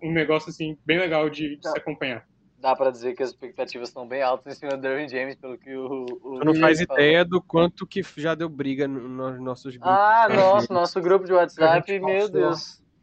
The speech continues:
Speaker 2: quase veio
Speaker 3: Pô.
Speaker 2: abaixo. Ô, Igor, Maikson e, e Diogo, quais vocês acham que, é, que são as chaves do Washington nessa partida contra o,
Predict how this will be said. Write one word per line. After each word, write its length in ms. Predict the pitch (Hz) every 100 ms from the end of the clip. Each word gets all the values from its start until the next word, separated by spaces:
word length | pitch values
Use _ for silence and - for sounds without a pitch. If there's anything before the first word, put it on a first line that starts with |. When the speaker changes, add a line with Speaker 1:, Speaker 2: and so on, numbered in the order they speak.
| _
Speaker 2:
quase 320 | 151 160 160
veio 160 | 165 185
Speaker 3:
Pô. 40 |
Speaker 2:
abaixo. 480 | 196 185 151 143 - _ _ _ _ _ _ _ _ _
Ô, 800 | 185 190 196 196 196 190 190 -
Igor, 500 | 214 254 233 233 220
Maikson 480 | 190 202 202 - 190
e, 800 | 180 170 160 151 151 151 147 139
e 40 |
Diogo, 560 | 131 156 196 175 131 - _ _
quais 560 | - 190 202 - - _ _ 143
vocês 380 | 156 - 156 139
acham 340 | 151 - 156 _
que, 220 | 160 151
é, 460 | 143 139 135 131 127 _
que 80 | 143
são 160 | -
as 120 | 139 -
chaves 520 | 139 147 143 131 _ _ _ _ _ _
do 140 | 135
Washington 380 | 131 143 - 131
nessa 220 | 131 139
partida 380 | 135 127 131 123
contra 320 | - 120 123
o, 240 | 120 113